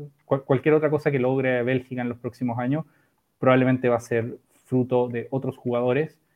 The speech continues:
eh, que los tiene, ¿ah? Los tiene, pero ya no es la, la generación de la que se esperaba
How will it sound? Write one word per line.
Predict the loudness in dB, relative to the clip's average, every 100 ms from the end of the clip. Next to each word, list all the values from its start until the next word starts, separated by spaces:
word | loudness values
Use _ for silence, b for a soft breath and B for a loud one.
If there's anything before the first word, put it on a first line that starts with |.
| _ _ _
eh, | -6 -4 -6 -10 -14 -20 _ _ _
que | 4
los | 4 8
tiene, | 6 6
¿ah? | 2
Los | 0 2
tiene, | 2 2 -4 -8
pero | -2 2
ya | 2
no | 2
es | 0
la, | 0 0 0
la | -2
generación | -4 -4 -4 -4 -4 -4 -6 -4
de |
la | -4
que | -4
se | -6
esperaba | -10 -6 -4 -2 -4 -8